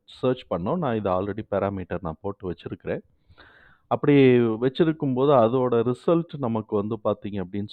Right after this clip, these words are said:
சொன்னாக்க, ஒரே ஒரு ஸ்டாக் கிடைச்சிச்சு. அந்த ஒரு ஸ்டாக் என்ன அப்படின்னு சொன்னாக்க,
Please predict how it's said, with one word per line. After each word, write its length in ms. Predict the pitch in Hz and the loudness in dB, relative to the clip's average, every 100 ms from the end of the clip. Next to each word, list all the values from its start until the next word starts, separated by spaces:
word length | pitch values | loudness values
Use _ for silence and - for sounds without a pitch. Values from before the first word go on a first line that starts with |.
| 87 | -6
சொன்னாக்க, 560 | 82 80 135 127 78 87 _ _ _ _ _ _ | -6 -6 -4 -4 -6 -14 _ _ _ _ _ _
ஒரே 220 | - 113 123 | -4 0 2
ஒரு 300 | 104 104 104 | 0 -2 -2
ஸ்டாக் 360 | - 110 - | -2 -2 -2
கிடைச்சிச்சு. 540 | 87 92 - - 104 196 _ _ _ _ _ _ _ _ _ _ _ _ _ - | -6 -8 -10 -8 -8 -8 _ _ _ _ _ _ _ _ _ _ _ _ _ -10
அந்த 220 | 101 95 | -6 -2
ஒரு 180 | 104 - | -4 -4
ஸ்டாக் 380 | - 117 113 | 0 0 2
என்ன 240 | 107 101 101 | -4 -2 -4
அப்படின்னு 240 | 92 98 - | -4 -6 -4
சொன்னாக்க, 440 | 90 82 - 160 | -4 -4 -4 -6